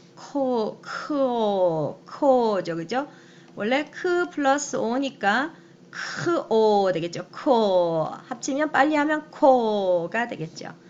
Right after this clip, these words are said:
자, 그렇게 해서 쿠가 됐고요. 그 다음 거 또 키역을 한번 써볼까요? 친구들 나중에 써보세요. 하나, 둘,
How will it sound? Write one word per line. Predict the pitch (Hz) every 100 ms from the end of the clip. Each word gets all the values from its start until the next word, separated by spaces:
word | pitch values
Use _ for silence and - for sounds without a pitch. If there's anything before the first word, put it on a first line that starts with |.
| - - - - - - -
자, | - 170
그렇게 | 220 233
해서 | 233 311 311
쿠가 | - 311 277 262
됐고요. | 247 160 208 185 208 349 - - - - - - - - - - - -
그 | -
다음 | 196 196 196
거 | - 302 403 - -
또 | 254 277
키역을 | - 320 294
한번 | 247 247
써볼까요? | 277 302 320 277 294 349 - - - 277
친구들 | - 339 330 294 269
나중에 | 233 226
써보세요. | 247 330 320 320 262 311 349 - -
하나, | - 220 359 - - - - - - - -
둘, | - 175 147